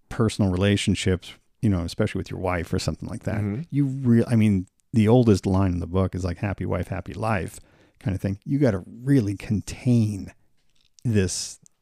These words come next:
Speaker 1: anger, this frustration, or this sort of nagging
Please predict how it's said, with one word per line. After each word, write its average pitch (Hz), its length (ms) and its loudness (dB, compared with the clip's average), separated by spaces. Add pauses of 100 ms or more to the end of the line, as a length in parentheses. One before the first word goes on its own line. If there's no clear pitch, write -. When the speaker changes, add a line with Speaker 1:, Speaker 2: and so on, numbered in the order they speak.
Speaker 1:
anger, 98 560 -4
this 90 180 -12
frustration, 104 760 -2
or 95 60 4
this 95 220 -2 (420)
sort 120 200 2
of 107 40 6
nagging 107 800 4